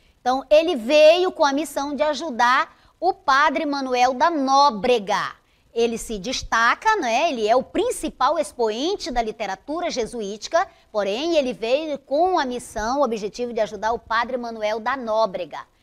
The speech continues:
Ele fez o quê? Alfabetizou colonos. Você lembra quem veio colonizar o Brasil aqui, né? O povo que chegou aqui era aqueles portugueses bem raça, deixa pra lá, né? Então, ele também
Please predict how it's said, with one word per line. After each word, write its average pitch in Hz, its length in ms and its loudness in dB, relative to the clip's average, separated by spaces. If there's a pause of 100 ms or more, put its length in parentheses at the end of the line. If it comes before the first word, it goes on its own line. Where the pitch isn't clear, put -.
(280)
Ele 285 280 4
fez 240 340 -2
o 359 80 -4
quê? 330 420 4 (220)
Alfabetizou 226 880 -2
colonos. 277 720 0
Você 214 140 -10
lembra 262 260 -4
quem 262 180 -8
veio 240 220 -2 (160)
colonizar 208 560 -8
o 185 40 -4
Brasil 185 360 -6
aqui, 294 200 -8
né? 254 180 -4
O 226 100 -8 (220)
povo 214 160 -6
que 226 120 -14
chegou 196 300 -10
aqui 262 240 -6
era 262 120 -2
aqueles 240 280 -10
portugueses 226 640 -6
bem 247 240 -10
raça, 254 520 -4 (200)
deixa 175 320 -14
pra 160 180 -10
lá, 262 420 0 (160)
né? 262 240 -6 (360)
Então, 294 440 -2 (160)
ele 277 400 0
também 320 640 -2